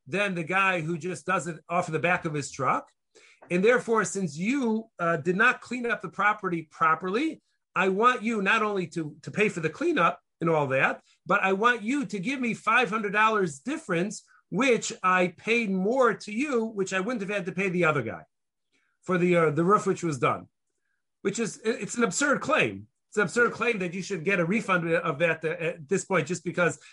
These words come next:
they didn't get, they weren't able to get all of the nails off of the, o-, off of the property. But that was, like, the Western sensibility of this fella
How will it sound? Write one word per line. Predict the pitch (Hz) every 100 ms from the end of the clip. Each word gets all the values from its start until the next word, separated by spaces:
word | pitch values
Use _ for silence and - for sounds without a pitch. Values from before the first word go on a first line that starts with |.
| _
they | 170 170
didn't | 180 180
get, | 151 185
they | 165
weren't | 175 202
able | 190 180
to | 175
get | 175 180
all | 185 185 180
of | 143
the | 160
nails | 180 196 156
off | 165 151
of | 156
the, | 151
o-, | 156 151 160
off | 156 -
of |
the | 160
property. | 247 320 - 196 190 - - -
But | 208
that | 262
was, | 247 208
like, | 202
the | 180
Western | 196 226 220 214 175
sensibility | 190 165 180 185 220 185 180
of | 175
this | 190 185
fella | 262 320 311 202